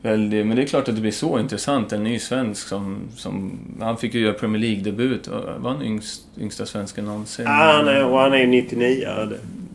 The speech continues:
Speaker 2: som Alexander Isak och
Speaker 1: Ja, men han fick göra debut i Premier League.
Speaker 2: Ja,
Speaker 1: Och han,
Speaker 2: precis.
Speaker 1: ja, så det är klart att det är häftigt. Och, och det, det gick verkligen så bra. Jag menar, försäsongen, vi, det var en väldigt bra period för Joel, för vi, eh, med ny tränare, vi hade inte fått in några nya spelare, vi hade väldigt liten trupp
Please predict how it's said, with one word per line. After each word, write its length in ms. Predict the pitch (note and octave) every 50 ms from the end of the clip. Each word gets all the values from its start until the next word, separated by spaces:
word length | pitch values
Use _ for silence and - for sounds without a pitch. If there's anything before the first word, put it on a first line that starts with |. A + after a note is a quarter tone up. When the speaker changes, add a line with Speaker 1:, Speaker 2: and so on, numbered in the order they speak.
| - -
Speaker 2:
som 180 | A#2 G#2+ G#2 G2+
Alexander 560 | G2+ G#2+ G#2 G2 - - A2+ G#2 G#2 G#2+ G#2+
Isak 360 | G2+ - - - - G2+ G#2 - -
och 200 | - - G2 - - - B2
Speaker 1:
Ja, 100 | B2+ C3+
men 120 | C#3 C#3
han 140 | C#3 C#3 B2
fick 140 | - B2+ A#2+
göra 120 | B2 A#2+
debut 300 | A#2 A2 A2+ A#2 G#2+ G2
i 40 | A2+
Premier 260 | - A#2 G#2+ G#2+ A#2
League. 180 | B2+ B2+ A2+ A#2+ C3
Speaker 2:
Ja, 60 | B2
Speaker 1:
Och 60 | A2
han, 80 | A2+ A2+
Speaker 2:
precis. 160 | A#2 A2 A#2
Speaker 1:
ja, 200 | A2 G#2 G2 - - - - - - -
så 140 | - - A#2
det 60 | C3
är 40 | D3
klart 220 | D3+ E3 B2+ - G2+
att 60 | G2+
det 80 | G2+
är 40 | G#2
häftigt. 400 | G#2+ G2+ - - - B2 A2+ -
Och, 160 | G#2+ G#2 G#2 - - - - - - - -
och 160 | - A#2 C3
det, 140 | B2+ C#3 C3
det 100 | C3 C3+
gick 260 | C#3+ - B2+ - -
verkligen 300 | B2 G#2 - - G2+ G2
så 180 | - - A2 G2+
bra. 100 | G#2 A2
Jag 80 | A2
menar, 140 | A2+ A2+ A2
försäsongen, 680 | - - B2 A2+ - A#2 G#2+ - C3+ C3+ C3 A#2+ G#2+ G#2
vi, 180 | A2+ A2+ - - - - - - - - - - - - - - - - - - - - - - - - -
det 80 | - C3
var 180 | C#3+ D#3 D#3+ F3
en 60 | E3
väldigt 220 | D#3 C#3+ C3+ A2+
bra 180 | C3 D3+ F3+ F#3
period 320 | - D3+ C3 B2 A#2 A2
för 60 | B2
Joel, 260 | A#2 A2+ A2+ A2+ A2 G#2+
för 120 | - A#2
vi, 360 | A2+ B2 C3 C3 C3 B2+ B2
eh, 460 | B2 B2 B2 A#2+ A#2+ A#2 A2+ A2+ A2+ - - - - - - - -
med 240 | A2+ A#2 A2+ B2+ B2+
ny 140 | C3+ D3 D3
tränare, 380 | D3 - C3+ A#2+ A#2+ C3 C#3+ B2
vi 60 | A2+
hade 120 | A2 A2+
inte 120 | G#2+ G2 -
fått 160 | A#2 A2 A#2
in 100 | A2 G#2+
några 120 | G#2+ G#2 G#2
nya 220 | G#2+ G#2 G2+ G2+
spelare, 520 | - - - A2+ A2 G#2+ G#2 B2 C3+ C#3
vi 60 | B2+ A2+
hade 120 | G#2+ G#2
väldigt 220 | G#2+ G#2+ G2+ G2+
liten 280 | G#2 G#2 G2 - G2 F2+
trupp 340 | - - C#3+ C#3+ D3 C#3+